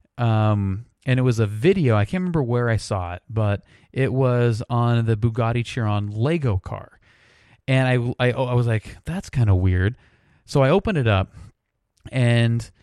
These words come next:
I, I'm sure you guys know, Lego has, um, other than eight hundred dollars Star Wars <laughs> special edition, uh,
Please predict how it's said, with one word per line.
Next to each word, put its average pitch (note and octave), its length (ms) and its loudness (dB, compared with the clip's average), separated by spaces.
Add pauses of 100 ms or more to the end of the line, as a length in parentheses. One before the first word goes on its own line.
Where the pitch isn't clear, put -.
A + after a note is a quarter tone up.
(340)
I, C#3 180 -2
I'm C#3 160 0
sure F3+ 180 2
you E3+ 140 2
guys A#2+ 300 4
know, F#2 260 0 (140)
Lego D3 500 2
has, A2 720 -2 (380)
um, G2+ 560 0 (1120)
other D3 340 4
than A#2 280 2
eight A#2+ 200 2
hundred A2+ 200 2
dollars G#2 340 0
Star G2+ 320 0
Wars G#2 480 -2 (400)
<laughs> - 400 0
special C3 520 0
edition, G#2+ 600 0
uh, G2+ 460 -2